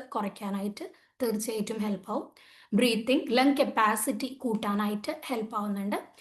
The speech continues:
അതുപോലെ തന്നെ അബ്ഡോമിനിലെ എല്ലാ ഓ-, വയറ്റിലെ എല്ലാ ഓർഗൻസിനെയും, ദഹനം ഉൾപ്പെടെ എല്ലാ ഓർഗൻസിനും ഹെൽപ്പ് ആവുന്നുണ്ട്. അടുത്തതായിട്ട് നമുക്ക് ടേബിൾ ടോപ്പ്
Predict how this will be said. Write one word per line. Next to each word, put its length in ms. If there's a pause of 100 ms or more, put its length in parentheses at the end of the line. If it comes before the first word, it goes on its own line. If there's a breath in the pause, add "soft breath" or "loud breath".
(240 loud breath)
അതുപോലെ 360
തന്നെ 280
അബ്ഡോമിനിലെ 680
എല്ലാ 640
ഓ-, 220
വയറ്റിലെ 360
എല്ലാ 340
ഓർഗൻസിനെയും, 720
ദഹനം 440
ഉൾപ്പെടെ 460 (320 loud breath)
എല്ലാ 380 (160)
ഓർഗൻസിനും 760 (100)
ഹെൽപ്പ് 300
ആവുന്നുണ്ട്. 440 (920)
അടുത്തതായിട്ട് 720
നമുക്ക് 380 (840 soft breath)
ടേബിൾ 480
ടോപ്പ് 360